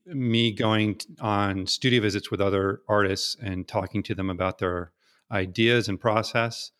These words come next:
and their lives and some of their biography, and then producing and publishing something listenable that's shareable to, uh, the public. And it's free. There's no, like, subscription or anything like that.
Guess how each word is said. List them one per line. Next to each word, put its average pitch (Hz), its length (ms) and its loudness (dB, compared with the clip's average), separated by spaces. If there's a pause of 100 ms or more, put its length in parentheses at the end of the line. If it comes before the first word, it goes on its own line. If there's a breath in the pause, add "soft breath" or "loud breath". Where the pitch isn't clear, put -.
(500 soft breath)
and 107 140 0
their 101 100 0
lives 107 960 2
and 98 160 -4
some 110 140 -2
of 92 60 -2
their 95 100 0
biography, 95 680 0 (720)
and 120 140 4
then 113 360 4 (680)
producing 117 920 2
and 104 260 0
publishing 107 1000 0
something 104 460 0
listenable 101 600 0
that's 98 280 -4
shareable 98 720 0 (180)
to, 92 680 -2
uh, 87 520 0
the 113 100 0
public. 123 460 -2
And 107 100 0
it's - 260 -2
free. 107 600 2
There's 101 200 0
no, 95 160 0
like, 92 140 -4
subscription - 560 -6
or 95 60 -2
anything 92 240 -4
like 90 180 -8
that. 110 220 -2